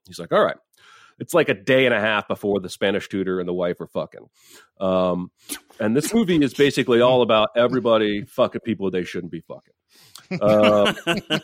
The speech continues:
Speaker 1: the husband follows, figures it out, follows them, <laughs> and then convinces there's a war. And this is based on a true story. This is set,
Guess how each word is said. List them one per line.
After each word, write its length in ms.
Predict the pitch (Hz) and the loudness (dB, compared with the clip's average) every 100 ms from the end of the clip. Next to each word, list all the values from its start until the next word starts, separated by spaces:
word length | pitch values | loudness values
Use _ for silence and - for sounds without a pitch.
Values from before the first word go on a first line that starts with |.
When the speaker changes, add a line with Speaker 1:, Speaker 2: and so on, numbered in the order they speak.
| - 165 - 170 - - 156 - - | -4 -6 -6 -10 -10 -8 -8 -8 -4
Speaker 1:
the 100 | 127 | 0
husband 460 | 139 226 - 156 123 | 2 2 2 0 0
follows, 1000 | 165 175 175 139 117 113 113 - - - _ _ _ _ | 2 4 6 6 6 4 2 -4 -10 -14 _ _ _ _
figures 400 | - 214 208 156 | -2 0 2 2
it 80 | 151 | 4
out, 300 | 127 127 - | 4 2 0
follows 500 | 151 151 139 131 110 | 2 4 4 2 2
them, 540 | 113 101 101 104 107 _ | 2 4 2 -2 -6 _
<laughs> 600 | - - _ _ _ - | -8 -8 _ _ _ -8
and 160 | 131 - | -6 -4
then 200 | 165 - - | -4 -4 -2
convinces 680 | 269 - 175 269 - 247 - | -2 -2 -2 -2 0 -6 -2
there's 180 | 160 | -2
a 60 | 135 | 0
war. 580 | 107 127 156 104 95 95 | 0 0 2 2 0 -2
And 100 | 110 | -6
this 140 | 131 | -8
is 160 | 113 - _ _ | -10 -10 _ _
based 280 | - 127 - | -2 -2 0
on 80 | 107 | -4
a 40 | 98 | -4
true 240 | - 104 | -8 -10
story. 380 | - 110 95 87 | -8 -8 -6 -6
This 200 | 95 - | -10 -16
is 120 | 87 | -18
set, 340 | - - 107 | -10 -2 -2